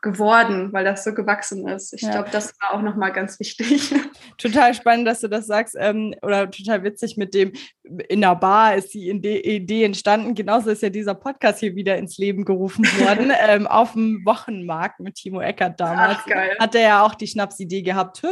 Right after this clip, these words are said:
Speaker 2: wie wär's, wenn ihr den Podcast übernehmt?“ Ähm, und ich kann bestätigen, da entstehen manchmal echt ganz gute, gute Ideen, jetzt wie bei
Speaker 1: Ja.
Speaker 2: dir natürlich auch einfach.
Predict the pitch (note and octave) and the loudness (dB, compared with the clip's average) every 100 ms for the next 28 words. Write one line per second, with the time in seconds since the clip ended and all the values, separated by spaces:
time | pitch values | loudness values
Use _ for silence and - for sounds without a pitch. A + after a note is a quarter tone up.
0 | B3 E3 F3+ G3+ G3 E3+ F3 E3+ - C4 | -6 -6 -4 -4 -6 -6 -6 -6 -6 -10
1 | - D#3+ D#3+ D#3 D#3+ D#3+ G3 C#4 F#4+ E4+ | -8 -10 -8 -6 -6 -4 -2 -4 -6 -8
2 | - A3+ A3 A3 B3 A#3 A#3+ G#3+ G3+ A3 | 4 6 6 2 -2 0 2 0 -2 -8
3 | G#3+ B3+ C4+ G#3 - F#3+ G#3+ G#3+ A3+ A#3+ | -6 -2 0 0 -2 -2 -2 -2 0 0
4 | A3+ A3 G#3+ G3 - A#3+ A3 - B3 C4 | 0 -2 -4 -4 -6 -6 -6 -4 -4 0
5 | A3 G#3 - F#4 B4 C#4 F3+ F#3+ F#3+ G3 | 2 2 0 -2 0 0 0 2 2 2
6 | G3+ - A#3 A#3+ A#3 B3 B3+ B3+ C4+ B3+ | 0 -2 0 2 4 4 4 0 -6 -4
7 | - G#3 - - F3+ E3+ G#3 | 2 2 0 -6 -4 2 2